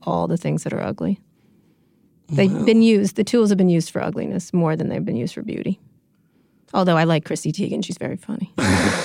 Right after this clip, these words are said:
Speaker 1: You know what I mean? Like, otherwise. In any case, we're gonna disagree on that,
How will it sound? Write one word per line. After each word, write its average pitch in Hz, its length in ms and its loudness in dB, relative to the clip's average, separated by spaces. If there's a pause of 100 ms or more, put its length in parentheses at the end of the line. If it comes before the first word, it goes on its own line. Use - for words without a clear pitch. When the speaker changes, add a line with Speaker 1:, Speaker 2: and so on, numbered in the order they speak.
(520)
Speaker 1:
You 226 220 2
know 185 60 4
what - 80 2
I 202 80 2
mean? 208 160 2
Like, - 240 0
otherwise. 226 500 2 (100)
In 190 280 0
any 302 160 2
case, 226 180 2
we're 277 80 2
gonna 277 180 4
disagree 254 460 4
on 220 120 4
that, 196 260 2